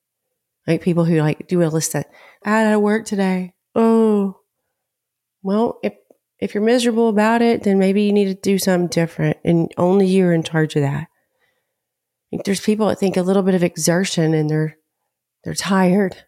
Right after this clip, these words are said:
My point is, it's what they tell themselves. They tell themselves,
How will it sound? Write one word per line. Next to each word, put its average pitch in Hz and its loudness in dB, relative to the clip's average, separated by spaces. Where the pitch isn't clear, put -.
My 240 0
point 240 2
is, 214 2
it's 220 -4
what 240 0
they 202 0
tell 214 -2
themselves. 170 -2
They 190 0
tell 220 -2
themselves, 185 -2